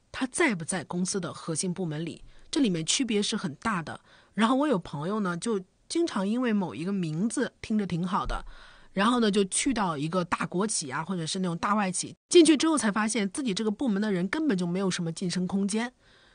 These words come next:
还有一些同学特别可爱，就全凭直觉去选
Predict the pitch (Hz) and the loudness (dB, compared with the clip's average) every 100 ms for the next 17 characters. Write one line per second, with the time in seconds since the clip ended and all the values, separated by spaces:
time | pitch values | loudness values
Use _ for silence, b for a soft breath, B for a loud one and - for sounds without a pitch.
0 | b 311 381 196 190 190 165 175 156 160 | b 2 4 4 2 -2 -2 -2 -4 -8
1 | - 302 262 - 180 202 180 170 214 - | -2 -2 0 -4 -2 -2 -2 -4 -6 -2
2 | 208 226 247 240 - 165 214 180 165 170 | 0 2 2 2 0 0 2 0 0 -4
3 | 165 | -4